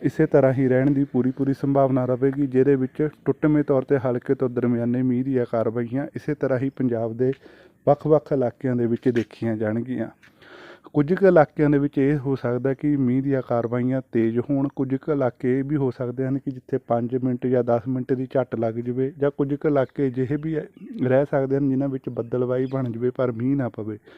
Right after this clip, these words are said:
ਪਰ ਅਗਲੇ ਚੌਵੀ ਤੋਂ ਅੜਤਾਲੀ ਘੰਟਿਆਂ ਦੇ ਦੌਰਾਨ ਪੰਜਾਬ ਦਾ ਮੌਸਮ ਇਸੇ ਤਰ੍ਹਾਂ ਹੀ ਬਣੇ ਰਹਿਣ ਦੀ ਪੂਰੀ ਪੂਰੀ ਸੰਭਾਵਨਾ ਰਹੇਗੀ। ਹਲਕੇ ਤੋਂ ਦਰਮਿਆਨੇ ਮੀਂਹ ਦੇ ਛਿਰਾਟੇ ਵੱਖ-ਵੱਖ ਇਲਾਕਿਆਂ ਵਿੱਚ ਲੱਗਦੇ ਰਹਿਣਗੇ।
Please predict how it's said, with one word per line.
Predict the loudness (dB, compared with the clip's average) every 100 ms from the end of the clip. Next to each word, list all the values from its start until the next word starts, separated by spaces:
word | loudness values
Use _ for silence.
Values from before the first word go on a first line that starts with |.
| -20 -20 _ 0
ਪਰ | 4 4 0
ਅਗਲੇ | 0 2 2
ਚੌਵੀ | 2 2 2
ਤੋਂ | 2 2
ਅੜਤਾਲੀ | 2 0 0 2
ਘੰਟਿਆਂ | 0 0 -2
ਦੇ | -2
ਦੌਰਾਨ | -2 -4 -4 -6 -4
ਪੰਜਾਬ | -2 0 0
ਦਾ | -2
ਮੌਸਮ | -4 -4 -2 -4 -4
ਇਸੇ | -2 -2
ਤਰ੍ਹਾਂ | 0 0 0
ਹੀ | 0
ਬਣੇ | 0 0
ਰਹਿਣ | 2 0
ਦੀ | 0
ਪੂਰੀ | -2 -2 -4 -2
ਪੂਰੀ | -2 -2
ਸੰਭਾਵਨਾ | -2 0 0 0 0
ਰਹੇਗੀ। | 0 0 -2 -6 -6 -18 -20 -20 -4
ਹਲਕੇ | -2 -2 0
ਤੋਂ | 0
ਦਰਮਿਆਨੇ | 0 0 -2 -2 0
ਮੀਂਹ | 0 0
ਦੇ | -2
ਛਿਰਾਟੇ | -2 -2 -4 -4
ਵੱਖ-ਵੱਖ | -4 -2 -4 -6 -4
ਇਲਾਕਿਆਂ | -4 -4 -4 -4
ਵਿੱਚ | -4 -4
ਲੱਗਦੇ | -4 -4 -6 -6
ਰਹਿਣਗੇ। | -6 -8 -12